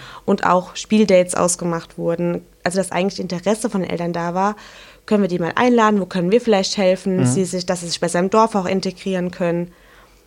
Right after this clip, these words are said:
Speaker 2: Das heißt, die Eltern sehen das oft und merken dann auch, hier könnte man vielleicht mal selbst aktiv werden
Speaker 1: Genau.
Speaker 2: und helfen.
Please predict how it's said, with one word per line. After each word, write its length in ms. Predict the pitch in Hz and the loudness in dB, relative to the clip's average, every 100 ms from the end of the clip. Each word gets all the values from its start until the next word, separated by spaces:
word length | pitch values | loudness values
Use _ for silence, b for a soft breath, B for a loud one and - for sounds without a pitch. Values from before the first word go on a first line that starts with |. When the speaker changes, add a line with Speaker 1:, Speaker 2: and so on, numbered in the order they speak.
| b _ - | b _ -12
Speaker 2:
Das 160 | 127 127 | -6 0
heißt, 200 | 120 - | 0 0
die 100 | - | -2
Eltern 400 | 120 131 135 123 | 0 2 4 2
sehen 280 | 113 117 131 | 4 2 2
das 160 | 135 135 | 0 0
oft 340 | 143 - - | -2 -2 -10
und 480 | - 117 117 113 - _ _ _ _ - | -6 -2 -2 -4 -12 _ _ _ _ -4
merken 500 | 120 117 113 - 123 | 0 2 0 -2 -2
dann 160 | 107 | 0
auch, 220 | 110 107 - | 0 -2 0
hier 260 | 123 117 - _ - | 2 2 -2 _ -2
könnte 260 | 117 110 | 0 2
man 220 | 107 107 | 2 0
vielleicht 320 | 110 113 107 - | 0 0 0 0
mal 100 | 110 | 2
selbst 260 | 147 - | 2 0
aktiv 380 | 120 - 127 - | -6 -4 -8 -4
werden 160 | 107 101 | 0 4
Speaker 1:
Genau. 320 | 277 190 151 | 4 4 0
Speaker 2:
und 220 | 107 - | -4 -2
helfen. 420 | 123 113 - 127 | -2 -2 -4 -8